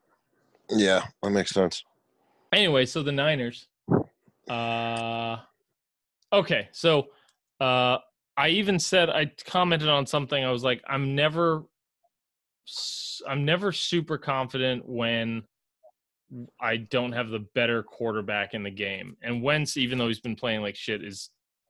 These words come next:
Speaker 2: a much better quarterback than Nick Mullens. And when the fucking Eagles needed to make a fucking play, they did it. The Niners were,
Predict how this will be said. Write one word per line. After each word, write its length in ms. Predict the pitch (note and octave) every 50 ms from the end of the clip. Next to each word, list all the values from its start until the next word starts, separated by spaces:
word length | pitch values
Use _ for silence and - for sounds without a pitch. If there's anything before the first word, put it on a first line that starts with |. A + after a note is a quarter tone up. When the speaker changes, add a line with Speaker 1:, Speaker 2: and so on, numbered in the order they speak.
| _ _ -
Speaker 2:
a 60 | B2+
much 380 | B2 B2 B2 B2+ B2 A2 - -
better 200 | - A#2 G#2+ G#2
quarterback 480 | - - A2+ G2+ G2+ G2 G2 F#2+ - _
than 100 | A2+ G#2
Nick 140 | G#2 G2+ - -
Mullens. 460 | G#2+ G2 G2+ F#2+ F2+ F#2+ G2 - - _ _ _ _ _ _ _ _ _ _ _ _ _ _ _ _ _ -
And 640 | C3 B2 A#2+ A#2+ A#2 A#2 A#2 A2+ A2+ A2+ A2 A2 G#2 G#2
when 300 | A#2 A#2 A2+ A2 A2 G#2+
the 80 | G#2+ G#2
fucking 320 | - - A2+ G#2 - A2
Eagles 320 | G#2+ G#2 F#2+ G#2 G#2 F#2+ G#2
needed 200 | G#2+ G2+ G2 F#2+
to 60 | G2
make 220 | G2 F#2+ F#2+ -
a 60 | G#2 F#2+
fucking 300 | - G#2 F#2+ - G2+ G#2
play, 180 | - A2 G#2 G#2
they 100 | G2+ G2
did 220 | G#2+ C3 D3+ D#3
it. 160 | D3+ C#3+ - - -
The 100 | B2+ A2
Niners 560 | G#2+ A2 G#2+ G#2+ G#2+ G#2+ G#2 G2+ G2 G2 - - -
were, 720 | - A2+ G#2 G#2 G#2+ G#2 G#2 G2+ G2+ G2+ G2+ G2 G2 F#2+